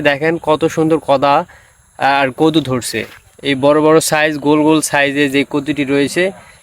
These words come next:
এই কদুগুলো কিন্তু দেশে বিভিন্ন জায়গায় কিন্তু রপ্তানি হয়ে থাকে, বিশেষ করে ঢাকার মানুষেরা কিন্তু খুব খায় এই কদা, কদু।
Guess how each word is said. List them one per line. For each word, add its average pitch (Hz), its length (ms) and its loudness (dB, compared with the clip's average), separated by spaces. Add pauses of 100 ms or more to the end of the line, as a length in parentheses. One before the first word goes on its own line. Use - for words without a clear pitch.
(180)
এই 208 200 2
কদুগুলো 185 440 2
কিন্তু 165 220 0
দেশে 165 340 2
বিভিন্ন 165 420 2
জায়গায় 139 340 2
কিন্তু 135 280 -2
রপ্তানি 127 440 2
হয়ে 117 200 -2
থাকে, 101 320 -10 (520)
বিশেষ 135 360 0
করে 139 180 2
ঢাকার 123 340 0
মানুষেরা 131 460 2
কিন্তু 127 200 -2
খুব 139 240 -2
খায় 143 260 -2 (120)
এই 131 100 -4
কদা, 110 280 0 (760)
কদু। 120 260 -2